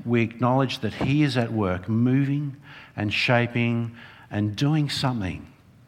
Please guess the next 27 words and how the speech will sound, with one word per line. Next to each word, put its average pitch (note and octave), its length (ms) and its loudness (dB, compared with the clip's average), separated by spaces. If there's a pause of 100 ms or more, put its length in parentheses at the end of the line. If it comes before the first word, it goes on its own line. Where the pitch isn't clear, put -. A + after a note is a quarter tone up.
(420)
and G#2+ 140 -2
making A2 320 0
us F#2+ 160 -6
more G2+ 180 -2
like F#2 240 -2
Jesus. D#2 600 -8 (1200)
Even C3 240 2
this B2 220 -2
morning A2+ 320 0
now, G2 260 0
he's F#2+ 180 -2
accomplishing F#2 560 -4
something. D2 440 -8 (640)
Right B2+ 240 -4
now. A#2 440 -6 (1000)
As A#2 140 -4
you C3 40 0
hear D#3+ 240 -2
me C#3 120 0
speak, - 480 -6 (760)
it A#2+ 80 -4
might B2 240 0
be A#2+ 80 0
boring. G#2+ 540 -2 (580)
I'm A#2+ 180 0
not F3+ 140 0
offended, D#3 540 -2